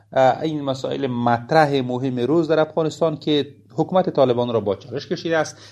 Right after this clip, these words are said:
هنوز هم گفته می‌شود که در اجندای این بحث این مسائل شامل نیست و شاید روی این مسائل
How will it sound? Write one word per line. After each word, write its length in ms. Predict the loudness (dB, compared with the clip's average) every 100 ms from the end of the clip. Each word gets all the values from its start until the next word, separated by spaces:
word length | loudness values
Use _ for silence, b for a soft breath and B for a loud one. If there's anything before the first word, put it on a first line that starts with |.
| B
هنوز 360 | -8 -6 -6 -4
هم 320 | -4 -4 -4
گفته 280 | -6 -4 -4
می‌شود 440 | -2 0 0 -2
که 120 | -2
در 220 | 2 2 0 B B B _
اجندای 760 | 2 2 4 2 4 2 4 2
این 340 | -2 -6 2
بحث 240 | 2 2
این 100 | -2
مسائل 500 | -6 -2 0 0 -2
شامل 600 | -8 -2 0 0 -2 -2
نیست 340 | 0 0 0 0
و 240 | 4 4 2 B B
شاید 580 | -6 2 6 6 6 4
روی 240 | 0 2 2
این 220 | 0 0
مسائل 460 | -2 2 4 4